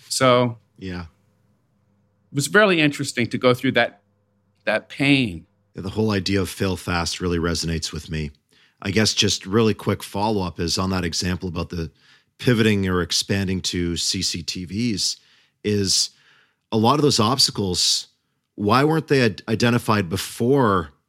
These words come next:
Speaker 2: you went through the whole process of developing a sales team and sales apparatus around trying to sell into that vertical?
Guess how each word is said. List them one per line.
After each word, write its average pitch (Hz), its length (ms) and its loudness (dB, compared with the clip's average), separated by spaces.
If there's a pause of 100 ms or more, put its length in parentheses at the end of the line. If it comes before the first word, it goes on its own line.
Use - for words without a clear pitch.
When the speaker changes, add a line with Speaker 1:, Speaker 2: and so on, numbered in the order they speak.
(280)
Speaker 2:
you 110 120 0
went 113 160 2
through 113 140 -4
the 104 60 -2
whole 101 140 2
process 104 480 0
of 87 100 -4
developing 92 420 -2
a 85 40 -4
sales 98 420 0
team 95 360 -2
and 82 240 -4 (300)
sales 107 320 0
apparatus 95 600 0
around 92 340 -2
trying 92 220 -4
to 85 40 -4
sell 92 260 -2
into 87 140 -6
that 82 140 -4
vertical? 92 520 -8